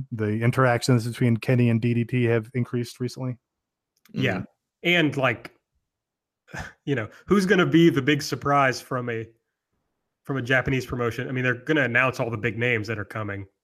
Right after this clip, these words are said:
Speaker 2: over with them 'cause that would make sense to try to sell tickets. Uh, so,
Speaker 1: Yeah.
Speaker 2: yeah, could be interesting. Uh, but anyway, just more confirmation of that, that there's not gonna be an A E W, uh, presence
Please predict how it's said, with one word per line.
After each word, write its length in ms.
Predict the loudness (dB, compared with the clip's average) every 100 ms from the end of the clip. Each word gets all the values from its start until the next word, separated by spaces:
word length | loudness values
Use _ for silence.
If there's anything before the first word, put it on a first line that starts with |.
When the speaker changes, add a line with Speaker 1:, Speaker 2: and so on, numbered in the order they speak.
| _
Speaker 2:
over 320 | 0 2 -2
with 180 | -8 -12
them 220 | -12 -12 -16 _ _ _ _ _ _ _
'cause 140 | -10
that 100 | -8
would 100 | -8
make 140 | -10 -12
sense 240 | -12 -12
to 100 | -12
try 140 | -10
to 60 | -8
sell 160 | -10 -10
tickets. 520 | -10 -10 -16 -20 -20 _
Uh, 200 | -18 -16
so, 140 | -6 -2
Speaker 1:
Yeah. 220 | 0 -2 -6 _ _ _ _ _ _ _
Speaker 2:
yeah, 240 | 0 0 0 -14 -6
could 120 | -2
be 100 | 0
interesting. 440 | 0 -2 -6 -16 -18 _ _ _ -20 _ _
Uh, 380 | -8 -4 -4 -6 -12 _ 0
but 200 | 0 2
anyway, 320 | 2 2 0
just 180 | -4 2
more 160 | 4 6
confirmation 580 | 4 2 2 0 -2
of 100 | -4
that, 240 | -2 -2 -2
that 60 |
there's 180 | -8 -6
not 220 | 0 2
gonna 140 | 2 -2
be 140 | -4
an 60 | -2
A 40 |
E 140 | -2 -4
W, 540 | -6 -8 -8 -8 -10 _ _ _ _
uh, 140 | -10 -8
presence 600 | -8 -8 -10 -12 -18